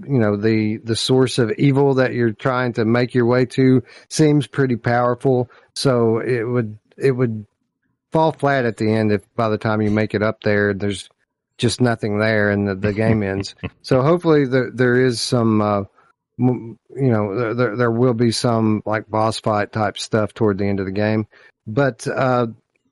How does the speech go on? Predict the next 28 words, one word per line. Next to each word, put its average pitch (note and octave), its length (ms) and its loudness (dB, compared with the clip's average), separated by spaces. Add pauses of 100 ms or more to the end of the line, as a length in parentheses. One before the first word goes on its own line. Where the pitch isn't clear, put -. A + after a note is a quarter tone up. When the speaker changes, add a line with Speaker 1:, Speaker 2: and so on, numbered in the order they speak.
(720)
Speaker 1:
pretty F#3 180 4
much G3 240 2
so D3+ 220 2
far, C3 680 0
the, A2 380 2
um, G2+ 440 0 (840)
the B2 240 0
difference C#3+ 420 0
in C#3 80 2
the A#2 80 4
levels A#2+ 400 0
has G#2 200 0
just G#2+ 260 -2
been A2 340 0 (680)
an C3+ 120 2
environment A#2+ 580 0
change. C3+ 680 0
Uh, A2 400 0
they, G#2+ 260 -2
they A#2 180 0
do A#2+ 380 2
introduce A#2 540 0
some C3 140 2
new A#2+ 200 4
enemies A#2 420 2
as A#2 220 0
you A#2+ 80 -4
go, A2+ 460 0